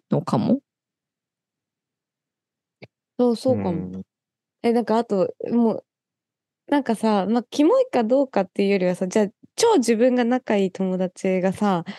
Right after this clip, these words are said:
Speaker 1: うん。
Speaker 2: あの、「私、俺、実はあの、十八の、あの、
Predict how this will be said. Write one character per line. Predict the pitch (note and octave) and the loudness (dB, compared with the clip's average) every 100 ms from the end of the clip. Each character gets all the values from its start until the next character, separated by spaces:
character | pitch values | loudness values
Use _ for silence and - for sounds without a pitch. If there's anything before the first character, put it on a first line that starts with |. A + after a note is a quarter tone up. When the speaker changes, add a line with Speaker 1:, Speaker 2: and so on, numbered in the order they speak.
| - | 0
Speaker 1:
う | |
ん。 | F3 E3 D#3 - | 2 2 0 0
Speaker 2:
あ | G#3+ | 0
の、 | G#3 F#3+ F#3 F3+ - | 2 2 2 -2 -4
「私、 | G3+ G3+ A3 - A3 A3 G#3+ | -4 0 0 2 4 4 4
俺、 | - G3+ G#3 G#3 G3 | 2 2 2 2 -2
実 | F#3 - G3+ | -8 -10 -6
は | F#3 F#3+ | -4 -4
あ | F#3+ | -4
の、 | F#3 F3+ - - _ _ A#3+ - _ | -4 -6 -8 -14 _ _ -20 -20 _
十 | G3+ F#3+ F#3+ F#3 F3+ F3 E3+ - _ _ _ _ _ _ _ _ _ _ _ | 0 2 2 0 -2 -2 -4 -10 _ _ _ _ _ _ _ _ _ _ _
八 | - G#3 - B3 | -4 -4 2 2
の、 | E3+ D3+ - - - _ | 2 0 -4 -20 -20 _
あ | - F#3+ | -6 -4
の、 | E3+ E3 D#3 | -2 -4 -6